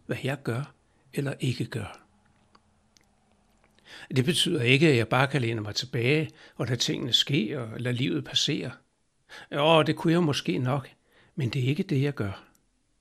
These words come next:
Jeg fortsætter mit liv, forfølger mine idéer, undersøger nye projekter og nye muligheder. Og hele tiden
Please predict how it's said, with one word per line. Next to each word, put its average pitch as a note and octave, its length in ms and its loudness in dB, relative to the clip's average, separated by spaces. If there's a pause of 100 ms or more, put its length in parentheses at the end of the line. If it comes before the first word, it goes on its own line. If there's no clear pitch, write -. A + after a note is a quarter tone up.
(1120)
Jeg - 160 -4
fortsætter D#3 520 0
mit A2 200 -6
liv, C3+ 320 -4 (840)
forfølger D3+ 540 -2
mine B2 320 0
idéer, B2+ 380 -2 (1080)
undersøger D#3 540 2
nye D3+ 260 4
projekter D3+ 640 -4
og A#2 180 -4
nye E3+ 220 2
muligheder. C#3+ 680 0 (1400)
Og B2+ 120 -6
hele F#3 500 2
tiden D#3+ 500 -4